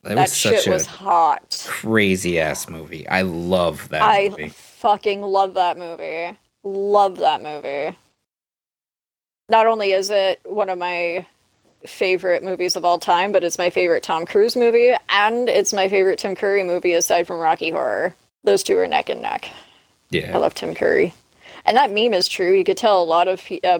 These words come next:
Speaker 2: a lot about a person as to how they know Tim Curry. Truth.
Speaker 1: Truth?
Speaker 2: Truth. You can tell a lot about a
Speaker 1: <laughs>
Speaker 2: person for how they know Tim Curry.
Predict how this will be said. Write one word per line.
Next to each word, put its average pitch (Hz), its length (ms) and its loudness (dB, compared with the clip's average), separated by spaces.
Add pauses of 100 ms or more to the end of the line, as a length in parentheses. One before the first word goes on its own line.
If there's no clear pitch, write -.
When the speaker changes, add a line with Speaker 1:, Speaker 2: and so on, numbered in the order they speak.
Speaker 2:
a 196 100 0
lot 170 160 2
about 175 160 0
a 180 60 -2
person 185 500 -4
as 170 200 -2
to 170 80 -2
how 170 180 2
they 170 100 -2
know 170 180 -4
Tim 175 220 -8
Curry. 175 480 0 (680)
Truth. - 500 0 (3000)
Speaker 1:
Truth? - 540 -2 (880)
Speaker 2:
Truth. - 440 -2 (140)
You 190 200 2
can 208 160 2
tell 175 240 4
a 160 40 -2
lot 165 200 4
about 180 180 2
a 175 40 -4
Speaker 1:
<laughs> 135 60 -2
Speaker 2:
person 170 400 0
for 175 160 -2
how 170 180 2
they 175 140 0
know 165 160 -2
Tim 180 240 -6
Curry. 185 380 -2